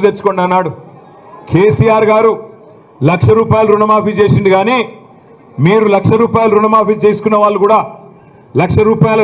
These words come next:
రుణమాఫీ పొందిన వాళ్ళు కూడా అర్జెంటుగా బ్యాంకు కురకండి, పోయి రెండు లక్షలు తెచ్చుకోండి, వెంబడే కొత్త లోన్ తెచ్చుకోండి, నేను వస్తున్నా డిసెంబర్ తొమ్మిది నాడు వెంబడే సంతకం పెడతా,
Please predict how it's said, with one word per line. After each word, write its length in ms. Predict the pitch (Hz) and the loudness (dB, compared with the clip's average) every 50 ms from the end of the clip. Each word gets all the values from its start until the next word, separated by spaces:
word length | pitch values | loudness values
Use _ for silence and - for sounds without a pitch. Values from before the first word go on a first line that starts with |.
| 190 | 0
రుణమాఫీ 420 | 196 202 214 214 220 220 - 208 214 208 180 | 0 0 0 0 0 -2 -2 -4 -6 -4 -4
పొందిన 240 | 190 202 214 220 214 214 | -2 -2 0 0 0 0
వాళ్ళు 180 | 208 208 196 185 | 0 0 0 0
కూడా 160 | 202 214 240 254 240 - - - - - - - - - - - 135 | 0 0 2 0 -2 -4 -8 -18 -20 -20 -20 -20 -20 -18 -4 -2 -2
అర్జెంటుగా 580 | 175 175 165 151 - - 240 240 226 247 240 226 202 | -2 -2 -4 -6 -4 -4 -4 -2 -2 -2 -2 -2 -2
బ్యాంకు 280 | 214 220 240 240 226 202 180 | -2 -4 -2 -4 -4 -2 -2
కురకండి, 440 | 220 208 - 233 233 226 214 220 226 220 196 165 - - - - - - - - - - - - - | -2 0 0 -2 0 0 0 0 2 0 0 -2 -6 -10 -18 -20 -20 -20 -20 -20 -20 -20 -6 -2 0
పోయి 220 | 190 214 254 269 262 - - - - - - - - - - 107 110 127 | 2 2 2 0 -4 -6 -6 -12 -20 -20 -20 -20 -20 -20 -12 -6 -2 0
రెండు 260 | 151 175 190 202 226 226 226 | 0 0 0 0 -2 0 0
లక్షలు 280 | 202 - - 233 233 220 | -2 0 0 0 0 0
తెచ్చుకోండి, 420 | 214 214 - - 220 214 208 208 196 190 | -2 -2 -2 -2 -2 0 0 0 0 -2
వెంబడే 380 | 190 190 196 196 196 190 180 160 151 - - - - - - - - 143 | -2 0 -2 -2 0 0 0 -2 -2 -4 -12 -20 -20 -20 -20 -6 -4 -4
కొత్త 220 | 165 165 - 226 220 220 | -4 -2 -2 -2 0 2
లోన్ 180 | 220 220 214 214 | 0 0 2 0
తెచ్చుకోండి, 480 | 202 - - - 208 226 233 240 254 269 240 - - - - - - - - 123 135 | -2 -2 -2 -2 -2 -2 0 -2 -4 -4 -4 -8 -12 -20 -20 -20 -20 -18 -10 -4 -2
నేను 160 | 156 175 180 180 180 | -2 0 0 0 -2
వస్తున్నా 400 | - - - 226 226 226 226 226 220 202 170 - - - - - - - - - 135 | -2 -4 -4 -2 -2 0 2 2 2 0 -2 -4 -10 -20 -20 -20 -20 -20 -8 -4 -2
డిసెంబర్ 440 | 160 - 190 190 190 190 190 185 180 - 180 | 0 0 0 -2 0 -2 -2 -2 0 -2 -2
తొమ్మిది 260 | 180 190 185 180 185 180 | -2 0 -2 0 0 0
నాడు 220 | 196 233 269 262 226 - - - - - - - - 117 | 0 2 2 0 0 0 -4 -14 -20 -20 -20 -8 -2 -2
వెంబడే 500 | 139 170 196 214 226 226 240 254 262 240 - | -2 0 0 0 0 2 2 2 0 0 0
సంతకం 300 | 233 226 233 226 233 226 226 | -2 -2 0 -2 -2 0 0
పెడతా, 280 | 226 214 214 - 214 214 | -2 -2 0 0 2 2